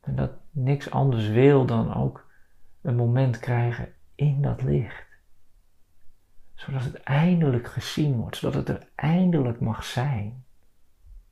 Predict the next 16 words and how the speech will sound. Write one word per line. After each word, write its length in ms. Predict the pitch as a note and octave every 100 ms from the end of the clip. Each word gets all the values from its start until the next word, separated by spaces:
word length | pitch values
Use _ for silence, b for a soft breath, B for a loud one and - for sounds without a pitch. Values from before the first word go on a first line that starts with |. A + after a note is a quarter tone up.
| _ _ - _ _ - b b b -
In 180 | B2
plaats 360 | - C#3+ B2+ B2
van 160 | C3 B2
dat 200 | A#2 -
het 180 | A2+
vanuit 360 | - A#2 A#2 A#2+
een 140 | A#2 -
ik 560 | C#3+ B2+ - - - -
wordt 220 | C3+ -
weggestopt 760 | A#2 A#2+ - A#2+ - A#2+ -
of 140 | A#2 -
genegeerd 800 | - A2 A2 - B2 A#2+ G#2 -
of 240 | A2+ - B B B
eromheen 560 | - B2 A2 A2+ B2+ A#2
wordt 200 | A2+ -
gelopen. 540 | - A2+ B2+ C3+